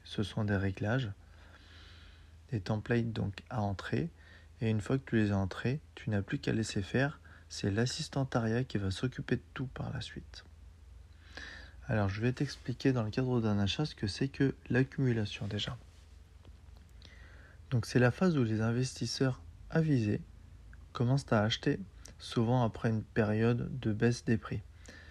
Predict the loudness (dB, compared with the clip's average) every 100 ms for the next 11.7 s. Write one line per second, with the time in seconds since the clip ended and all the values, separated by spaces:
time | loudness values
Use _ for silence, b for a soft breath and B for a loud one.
0 | B B B 0 2 6 6 6 4 0
1 | 0 0 0 2 2 0 0 -4 -2 -2
2 | -4 -4 -8 -10 -20 B B B 0 2
3 | 4 2 2 0 2 2 0 0 0 0
4 | 0 0 -2 -2 2 4 2 -4 b b
5 | -2 2 4 4 2 4 4 2 0 -6
6 | B B B B B -4 -2 -2 0 4
7 | 2 4 0 2 2 2 2 0 0 -2
8 | -4 -2 0 2 0 -4 B B B B
9 | B -8 0 2 4 2 2 -2 -2 -2
10 | 2 4 4 2 0 0 2 2 4 2
11 | 2 4 4 4 2 0